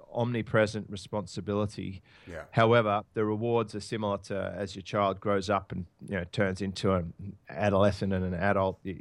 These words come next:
Speaker 1: it's amazing to see what you've created.
Speaker 2: It sure is. And I tell you,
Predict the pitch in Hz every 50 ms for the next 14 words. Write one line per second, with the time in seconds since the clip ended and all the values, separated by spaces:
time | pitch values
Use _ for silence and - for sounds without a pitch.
0 | - - 101 101 - - - - - 104 104 104 104 104 98 104 101 98 98 -
1 | - 113 104 98 101 92 80 90 - - - 110 110 131 139 110 78 - - _
2 | _ _ _ _ _ _ _ _ _ _ _ _ _ - - 92 - - 107 98
3 | 90 87 85 82 - - - 107 104 101 98 98 - 135 131 120 101 90